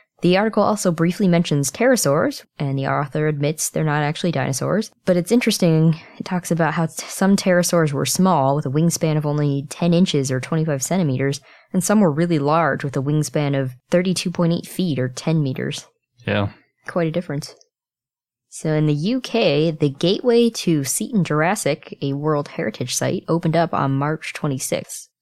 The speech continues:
Speaker 1: According to The Independent, quote, "One thing you'll learn from the many interpretation boards is that the Jurassic coast is all about color,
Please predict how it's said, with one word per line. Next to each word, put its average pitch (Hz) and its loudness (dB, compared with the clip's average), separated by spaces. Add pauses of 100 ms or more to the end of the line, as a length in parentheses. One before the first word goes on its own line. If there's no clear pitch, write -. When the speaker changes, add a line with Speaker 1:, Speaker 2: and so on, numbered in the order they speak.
(120)
Speaker 1:
According 240 2
to 208 0
The 185 4
Independent, 190 2
quote, - -2
"One 175 -2
thing 262 2
you'll 226 4
learn 180 2
from 156 0
the 143 2
many 175 2
interpretation 175 -2
boards 131 0
is 147 -4
that 147 0
the 160 2
Jurassic 196 0
coast - 0
is 156 0
all 170 2
about 160 0
color, - -4